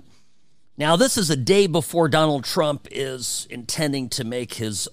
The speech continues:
own appearance, uh,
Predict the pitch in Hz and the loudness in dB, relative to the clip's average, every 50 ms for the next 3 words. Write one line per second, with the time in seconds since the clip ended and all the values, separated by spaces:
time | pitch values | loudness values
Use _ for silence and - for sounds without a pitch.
0 | - - 156 170 185 202 208 202 - - - - - - 131 110 98 92 92 104 | -2 2 2 4 6 6 6 4 2 -2 -6 -6 -6 -4 -4 -4 -4 -4 -8 -8
1 | 117 - - - - - - - - - - - - - - - - - - - | -8 -8 -10 -10 -12 -16 -20 -20 -20 -20 -20 -20 -20 -20 -20 -20 -20 -20 -20 -20
2 | - - - - - - - 107 110 | -20 -20 -20 -20 -10 -4 -2 -2 -2